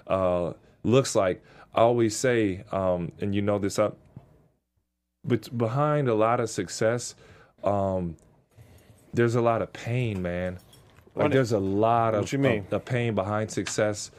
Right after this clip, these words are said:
Speaker 1: uh, behind people that make it, guys that make it in the N B A. Um, and there's a lot of hurt. And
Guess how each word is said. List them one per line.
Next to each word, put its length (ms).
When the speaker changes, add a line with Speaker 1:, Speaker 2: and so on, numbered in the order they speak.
Speaker 1:
uh, 300
behind 440
people 280
that 180
make 240
it, 140
guys 300
that 120
make 220
it 80
in 100
the 100
N 180
B 200
A. 260
Um, 400
and 180
there's 200
a 60
lot 260
of 140
hurt. 480
And 500